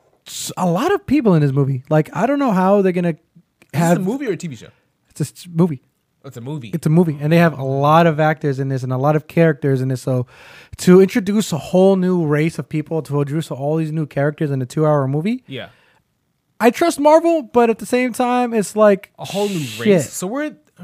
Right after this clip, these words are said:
Speaker 2: where are they coming from?
Speaker 1: The Eternals. They're the, like, that's their race essentially.
Speaker 2: Oh,
Speaker 1: I
Speaker 2: the
Speaker 1: think.
Speaker 2: Eternals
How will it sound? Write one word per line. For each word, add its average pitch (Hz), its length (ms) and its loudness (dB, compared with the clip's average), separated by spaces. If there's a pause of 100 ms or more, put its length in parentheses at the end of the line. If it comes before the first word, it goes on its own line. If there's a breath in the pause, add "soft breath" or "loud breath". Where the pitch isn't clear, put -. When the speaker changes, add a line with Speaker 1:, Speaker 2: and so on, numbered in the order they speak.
(120)
Speaker 2:
where 226 180 -12
are 277 40 -10
they 254 100 -10
coming 262 240 -18
from? 98 260 -20 (460)
Speaker 1:
The 160 160 -2
Eternals. 151 480 -4
They're 139 260 0
the, 135 260 0
like, 135 140 -8
that's 131 180 -4
their 131 140 -4
race 117 320 -12
essentially. - 320 -16
Speaker 2:
Oh, 151 60 -6
Speaker 1:
I 165 40 -6
Speaker 2:
the 156 100 -8
Speaker 1:
think. 147 160 -8
Speaker 2:
Eternals 175 400 -8